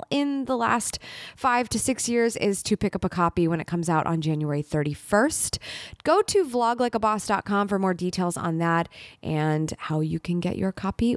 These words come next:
when it is available for you. Until next time, go after what you want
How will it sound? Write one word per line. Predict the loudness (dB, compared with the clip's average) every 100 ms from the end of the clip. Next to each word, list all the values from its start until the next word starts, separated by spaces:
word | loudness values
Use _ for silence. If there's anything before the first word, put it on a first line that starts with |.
| 2
when | 0 0 -4
it | -6 -2
is | -2 0
available | 2 4 4 0
for | 2 2
you. | 2 -4 -6 -16 -16 -16 -4
Until | -2 0 0
next | 0 -2 -2
time, | 0 2 2 2 -2 -4 _ _ _ 0
go | 0
after | 2 2
what | 0 2
you | 2
want | 4 2 0 -2 -4